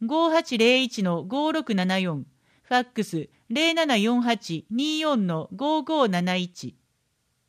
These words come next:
赤ちゃんをアールエスウイルスから守るために、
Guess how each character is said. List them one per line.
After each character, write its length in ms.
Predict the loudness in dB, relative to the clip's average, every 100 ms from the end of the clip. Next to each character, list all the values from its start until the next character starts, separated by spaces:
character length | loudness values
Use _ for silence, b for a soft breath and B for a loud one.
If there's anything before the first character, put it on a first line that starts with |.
| _ _ _ _ _ _ _ _
赤 300 | -4 2 2
ち 120 | 4 4
ゃ 140 | 4
ん 60 | 4
を 200 | 2 2
ア 160 | 4 4
ー 80 |
ル 120 | 4 0
エ 120 | -2
ス 180 | -2 0
ウ 100 | 0
イ 80 |
ル 140 | 0 -4
ス 100 | -2
か 120 | 2
ら 100 | 4
守 360 | 2 2 0 0
る 20 |
た 160 | -2
め 120 | -2 -2
に、 200 | -4